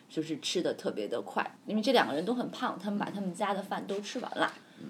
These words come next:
Speaker 1: 吃的时候大夫说的最长的一句话是：“你们这么吃，肯定瘦。” <laughs> 然后、嗯，然后这个，呃，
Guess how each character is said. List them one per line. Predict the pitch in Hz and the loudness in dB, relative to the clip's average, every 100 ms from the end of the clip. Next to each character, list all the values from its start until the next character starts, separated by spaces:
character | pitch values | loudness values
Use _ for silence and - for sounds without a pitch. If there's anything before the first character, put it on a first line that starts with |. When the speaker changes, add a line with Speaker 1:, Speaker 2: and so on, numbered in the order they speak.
| - | -2
Speaker 1:
吃 | 214 | 2
的 | 180 160 | 4 2
时 | - | 0
候 | 160 - | -4 2
大 | 185 | 2
夫 | - - | 2 -4
说 | 165 160 | 0 2
的 | 143 | 0
最 | 135 175 | -4 -6
长 | - - | -6 -4
的 | 135 | -2
一 | 139 | -2
句 | - | -4
话 | - - | -6 -6
是 | - - - - - - | -6 -10 -12 -16 -20 -2
：“你 | 156 | 2
们 | 147 185 | 4 4
这 | 320 | 6
么 | 233 156 | 6 4
吃， | - 165 156 - - - - - - - | -2 -2 -6 -10 -20 -20 -20 -20 -20 -10
肯 | - 151 | -4 0
定 | 208 170 | 2 2
瘦。” | - 180 - - - - - - - - - - - - - - - 605 | 4 4 4 -2 -20 -20 -16 -12 -12 -12 -14 -14 -16 -18 -20 -10 -2 -2
<laughs> | 605 202 - 170 - - - 339 | 0 -2 4 4 4 4 10 12
然 | 175 190 | 12 12
后、 | 196 277 302 214 | 12 10 8 10
嗯， | 233 - - | 10 10 10
然 | 233 185 196 | 10 10 8
后 | 185 | 4
这 | 180 170 | 6 4
个， | 147 156 147 - 160 | 6 4 4 8 10
呃， | 170 | 10